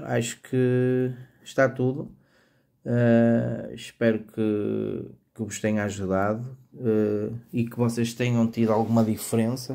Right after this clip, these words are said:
ou que notem alguma diferença no equipamento. Eh, e prontos, sigam essas dicas. Se tiverem dúvidas, deixem nos comentários. Eh,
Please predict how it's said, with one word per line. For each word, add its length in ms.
ou 140
que 140
notem 280
alguma 300
diferença 480
no 100
equipamento. 800
Eh, 580
e 60
prontos, 500
sigam 380
essas 340
dicas. 520
Se 80
tiverem 420
dúvidas, 520
deixem 320
nos 180
comentários. 880
Eh, 840